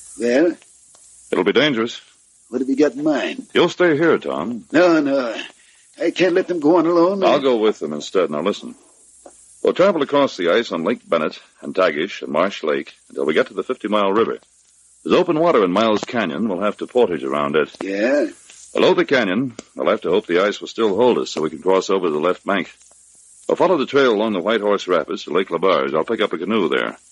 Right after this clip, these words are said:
Speaker 2: The thirty-mile river's open, so's the Lewis and the Yukon.
Speaker 1: Well, if you can get to Lake LaBarge.
Speaker 2: If.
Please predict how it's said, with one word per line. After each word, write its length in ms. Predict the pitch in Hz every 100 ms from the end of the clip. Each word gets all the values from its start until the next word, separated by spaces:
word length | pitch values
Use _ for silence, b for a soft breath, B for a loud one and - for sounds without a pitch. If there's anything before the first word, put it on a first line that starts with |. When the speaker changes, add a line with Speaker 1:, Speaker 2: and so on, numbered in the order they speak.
| _ -
Speaker 2:
The 60 | -
thirty-mile 420 | 143 127 123 117
river's 320 | 117 107 98
open, 420 | 107 87 117 139
so's 280 | - 95 82
the 60 | 85
Lewis 360 | 107 85 -
and 80 | 78
the 60 | 95
Yukon. 500 | 131 - 123 135 143
Speaker 1:
Well, 120 | 156
if 220 | 147 -
you 100 | 165
can 200 | 143 135
get 180 | 196 -
to 80 | 151
Lake 200 | 156 120
LaBarge. 600 | 131 117 131 170 214 165
Speaker 2:
If. 480 | 135 131 - B